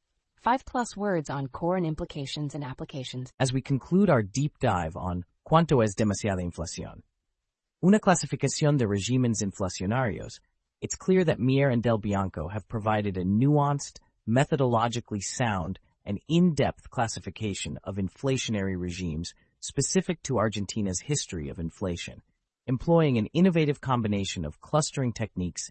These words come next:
Speaker 2: and decision trees.
Speaker 1: Their work steps away from the subjective nature often found in economic classifications.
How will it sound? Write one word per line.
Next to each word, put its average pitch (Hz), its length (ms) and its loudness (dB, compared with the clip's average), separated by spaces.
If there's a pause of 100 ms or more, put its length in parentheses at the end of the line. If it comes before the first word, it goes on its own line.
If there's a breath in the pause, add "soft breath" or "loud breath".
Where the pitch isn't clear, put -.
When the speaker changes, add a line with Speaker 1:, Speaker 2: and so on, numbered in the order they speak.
(100)
Speaker 2:
and 110 120 -2
decision 104 460 -2
trees. - 420 -16 (180)
Speaker 1:
Their 196 180 2
work 190 280 -4
steps - 380 -6
away 156 320 -2
from 147 220 -6
the 147 80 -4
subjective 156 520 -8
nature 147 400 -6
often 147 300 -6
found 127 400 -6
in 135 160 -12
economic 135 460 -8
classifications. - 1080 -14